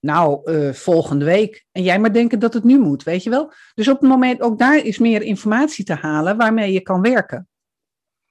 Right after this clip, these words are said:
Dus je kan vragen: "Wat zou je ervan vinden als ik het niet nu doe, maar morgen? Of volgende week? Of wanneer je er ook maar aan toe bent?" Of je gaat vragen: "Wanneer moet dit precies? Wat is hier de deadline van?"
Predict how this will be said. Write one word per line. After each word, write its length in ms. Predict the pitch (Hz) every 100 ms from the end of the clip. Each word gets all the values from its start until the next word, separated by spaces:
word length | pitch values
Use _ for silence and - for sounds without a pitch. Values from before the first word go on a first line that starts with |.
| _ _ _ -
Dus 120 | 240
je 60 |
kan 180 | 269 269
vragen: 300 | - 214 202
"Wat 120 | 220
zou 140 | - 226
je 60 |
ervan 220 | 208 233 196
vinden 280 | 214 202 185
als 100 | -
ik 60 |
het 100 | 196
niet 180 | 208 190
nu 140 | 202
doe, 120 | 180 175
maar 140 | 170
morgen? 480 | 185 240 - 403 - _
Of 140 | 170
volgende 360 | - 147 156 156
week? 160 | 208 240
Of 100 | 165
wanneer 260 | 170 165 160
je 80 | 156
er 140 | 156
ook 140 | 147 143
maar 240 | 151 143
aan 140 | 147 147
toe 140 | 208
bent?" 420 | 233 285 349 - _ _ _ _ -
Of 200 | 262 -
je 100 | 254
gaat 240 | 214 196
vragen: 400 | 196 160 180 196
"Wanneer 280 | 220 220 214
moet 180 | 269 269
dit 140 | -
precies? 520 | 143 - 135 127 -
Wat 260 | 170 208 247
is 120 | 226
hier 160 | 220 196
de 100 | 180
deadline 440 | 220 247 147 135
van?" 280 | - 123 113